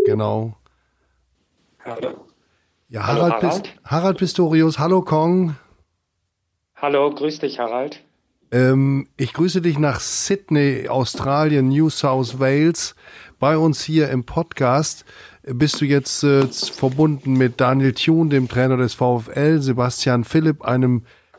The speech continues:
Speaker 1: langjährigen V F L-Fan und mit meinem Kollegen Johannes Kapitza. Erstmal herzliche Grüße nach Sydney und, äh, wie hast du den V F L-Sieg am Sonntag erlebt?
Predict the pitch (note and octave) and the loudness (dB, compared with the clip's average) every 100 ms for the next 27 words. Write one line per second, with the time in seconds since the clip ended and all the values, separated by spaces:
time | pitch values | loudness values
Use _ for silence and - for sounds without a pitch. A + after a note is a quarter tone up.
0 | - C3 D3+ C#3+ D3 C3+ C#3 C3 C3 B2+ | -2 0 0 0 0 2 0 -2 0 0
1 | A#2+ - D3+ C#3+ D3+ D3+ D3 - _ _ | -2 -2 -2 0 0 0 -2 -8 _ _
2 | _ _ _ _ C3 D3 D3+ C#3 B2 B2+ | _ _ _ _ 0 0 0 -2 0 0
3 | C3 B2+ C3+ C3+ C3 C3 A#2+ C#3 A#2+ - | 0 0 0 0 0 0 2 0 0 -4
4 | B2+ - F3+ - B2+ F#2+ F#2 _ _ _ | -4 -2 -2 0 0 0 -6 _ _ _
5 | _ _ - D#3 F3 D3+ E3+ F3 E3 D3 | _ _ -8 -2 2 2 2 2 2 2
6 | F3 E3+ D#3+ C#3+ - G3 F#3+ F3 E3+ D#3+ | 0 0 0 0 -2 -4 0 2 4 4
7 | D#3+ D3 E3 D#3 C#3+ D#3 D#3 D#3 E3 D#3+ | 2 0 2 2 2 2 0 0 0 2
8 | D3+ D3+ C#3+ - D3 C#3+ - D#3 D3+ B2+ | 2 2 0 0 0 0 0 0 0 0
9 | D3+ D#3+ C3+ C3+ D#3+ E3 D3 A2 A#2+ A2 | -4 -4 -4 0 2 4 2 2 0 2
10 | G2+ F#2 - | 0 -2 -8